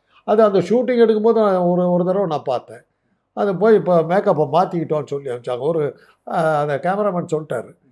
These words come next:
இதெல்லாம் பார்த்தா அந்த, இதெல்லாம் அதைத்தான் நான் சொன்னேன். ஓகே, சினிமாவுல இதெல்லாம் நடக்கும், இதுக்கெல்லாம் நீங்க அட்ஜஸ்ட் பண்ணா தான் நீங்க சினிமாவுல நடிக்க முடியுங்கும் போது,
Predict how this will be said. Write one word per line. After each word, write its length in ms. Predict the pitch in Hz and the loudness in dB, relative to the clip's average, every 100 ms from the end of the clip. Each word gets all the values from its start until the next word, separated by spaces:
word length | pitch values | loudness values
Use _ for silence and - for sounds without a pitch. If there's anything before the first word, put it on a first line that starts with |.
| _ _ | _ _
இதெல்லாம் 440 | 190 214 262 269 208 | 0 2 2 2 2
பார்த்தா 200 | 214 190 | 2 2
அந்த, 320 | 175 202 190 | 0 0 -2
இதெல்லாம் 400 | 196 233 247 139 | -2 0 -2 0
அதைத்தான் 400 | 156 190 240 226 | 0 2 4 2
நான் 160 | 139 | 0
சொன்னேன். 320 | - 104 - _ _ _ _ _ _ | -4 -12 -14 _ _ _ _ _ _
ஓகே, 180 | _ 147 | _ -4
சினிமாவுல 580 | 117 - 233 254 269 240 | -4 -4 0 4 6 6
இதெல்லாம் 280 | 226 226 240 | 6 4 4
நடக்கும், 340 | 208 214 233 | 2 4 4
இதுக்கெல்லாம் 320 | 202 190 226 | 2 4 4
நீங்க 280 | 233 220 185 | 4 4 2
அட்ஜஸ்ட் 240 | 180 220 - | 4 2 0
பண்ணா 220 | 214 208 | 0 0
தான் 180 | 226 220 | 0 0
நீங்க 180 | 208 | 0
சினிமாவுல 420 | 180 185 214 208 175 | 0 0 2 2 0
நடிக்க 320 | 180 185 202 | -4 -2 -2
முடியுங்கும் 520 | 170 196 226 214 196 | -2 0 0 0 0
போது, 380 | 214 226 233 | 2 2 0